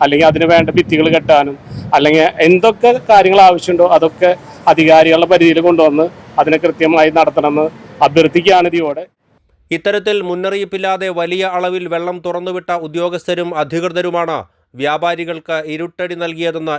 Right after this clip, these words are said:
Speaker 2: ഇവർ പറയുന്നു. ഇത് മനുഷ്യനിർമ്മിത പ്രളയമാണെന്നും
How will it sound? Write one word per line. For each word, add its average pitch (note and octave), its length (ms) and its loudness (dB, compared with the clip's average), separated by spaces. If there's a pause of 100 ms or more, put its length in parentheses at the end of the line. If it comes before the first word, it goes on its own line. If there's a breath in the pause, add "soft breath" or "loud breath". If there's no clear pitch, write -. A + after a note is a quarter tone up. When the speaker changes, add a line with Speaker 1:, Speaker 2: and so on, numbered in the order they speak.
Speaker 2:
ഇവർ D3 160 -4 (100)
പറയുന്നു. B2+ 380 -6 (680)
ഇത് D#3+ 160 -2 (260)
മനുഷ്യനിർമ്മിത E3+ 720 -8 (160)
പ്രളയമാണെന്നും E3 680 -6